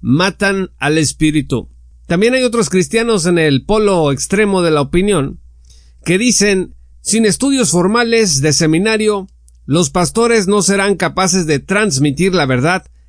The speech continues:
e interpretar rectamente la Biblia". O también dicen, "El Espíritu Santo no es suficiente. Necesitamos a la academia y a sus teólogos y académicos para que nos guíen a toda verdad".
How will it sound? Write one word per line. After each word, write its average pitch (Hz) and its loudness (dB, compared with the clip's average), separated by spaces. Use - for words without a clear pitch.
e 110 -2
interpretar 151 0
rectamente 160 0
la 143 2
Biblia". 110 -4
O 165 -2
también 196 0
dicen, 175 0
"El 156 0
Espíritu 196 -2
Santo 202 0
no 185 2
es 180 0
suficiente. 147 -2
Necesitamos 175 0
a 170 0
la 151 0
academia 190 0
y 139 0
a 160 2
sus 139 -2
teólogos 190 0
y - 2
académicos 175 -2
para 135 0
que 139 0
nos 131 2
guíen 170 0
a 143 -2
toda 160 0
verdad". 113 -2